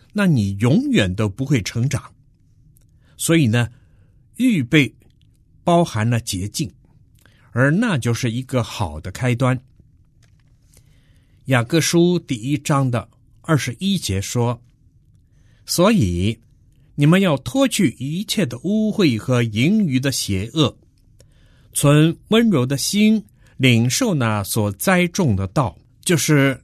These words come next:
能救你们灵魂的道。”这里有一个普遍的原则，你把罪撇在一旁，就可以领受神的道。所以这是很重要的，那就是准备。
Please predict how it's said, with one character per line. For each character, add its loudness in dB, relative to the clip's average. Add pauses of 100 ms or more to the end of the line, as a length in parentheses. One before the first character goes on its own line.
能 4
救 4
你 2
们 0
灵 2
魂 -2
的 -2
道。” -4 (1300)
这 2
里 6
有 2
一 -2
个 2 (100)
普 0
遍 2
的 2
原 0
则， -6 (920)
你 4
把 2
罪 2
撇 0
在 0
一 0
旁， -6 (120)
就 0
可 -2
以 0
领 0
受 0
神 -4
的 -2
道。 -6 (880)
所 2
以 6
这 -2
是 0
很 -2
重 0
要 0
的， -4 (500)
那 -2
就 -2
是 -4
准 -4
备。 -2